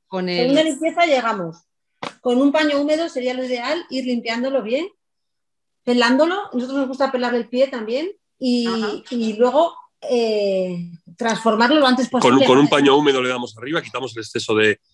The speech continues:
Speaker 3: de arena, de tierra que tiene. Separamos, siempre nos gusta separar el, la chapela del, del pie.
Speaker 2: La separamos aquí.
Speaker 3: Vale.
Speaker 2: Esto sería por un lado, porque tienen diferentes texturas. Esto todo lo explicamos en el curso, ¿eh?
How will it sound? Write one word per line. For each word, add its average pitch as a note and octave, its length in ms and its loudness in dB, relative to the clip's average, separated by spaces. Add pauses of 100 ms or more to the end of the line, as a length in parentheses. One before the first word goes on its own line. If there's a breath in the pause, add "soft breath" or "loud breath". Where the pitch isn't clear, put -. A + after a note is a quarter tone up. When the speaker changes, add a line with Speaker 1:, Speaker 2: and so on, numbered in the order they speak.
(140)
Speaker 3:
de G2+ 260 0
arena, A#2+ 400 0
de G#2 220 -6
tierra A#2 360 -4
que G#2+ 80 -6
tiene. D3+ 340 -4 (340 loud breath)
Separamos, C#3 640 -2
siempre D#3+ 260 -6
nos C3+ 140 -6
gusta C3+ 200 -16
separar A#2 380 -2
el, G#2+ 220 -4
la G#2 100 -4
chapela A2+ 360 -4
del, G#2 260 -4
del F#2+ 160 -14
pie. F3 280 -2 (440)
Speaker 2:
La F#3 100 -20
separamos G3+ 480 -12
aquí. A#3 420 -2
Speaker 3:
Vale. F3 240 0
Speaker 2:
Esto A#3 120 0
sería A#3 260 0
por A#3 100 -2
un A#3+ 80 2
lado, B3 180 4
porque A#3 200 -2
tienen D4 240 0
diferentes B3+ 420 -4
texturas. A#3+ 480 -6
Esto - 140 -12
todo D4 120 0
lo C4 40 -2
explicamos G#3+ 380 -4
en F#3 80 -6
el F3 100 -8
curso, A#3 260 -4
¿eh? C4 180 -2